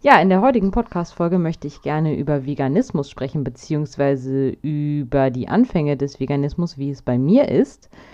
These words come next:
Ich bin vorweg gesagt kein hundertprozentiger Veganer. Deshalb sollten die Hardcore-Veganer jetzt bitte abschalten.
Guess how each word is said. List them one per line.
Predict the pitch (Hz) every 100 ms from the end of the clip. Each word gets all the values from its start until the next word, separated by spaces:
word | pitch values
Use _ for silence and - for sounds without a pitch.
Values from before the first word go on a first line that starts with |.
| - - _
Ich | - -
bin | 180 180 170 156 - _ _ -
vorweg | - 165 254 -
gesagt | 262 233 226 233 - -
kein | 180 151
hundertprozentiger | 139 147 180 - 190 214 208 208 190 202
Veganer. | 202 196 196 208 233 302 359 - _ _ - -
Deshalb | 160 156 135 - - 139 135
sollten | - 151 139 143
die | 123 135
Hardcore-Veganer | 147 208 - - 131 131 135 120 131 135
jetzt | 127 117 - -
bitte | 123 143 -
abschalten. | 117 - - 127 113 117 156 233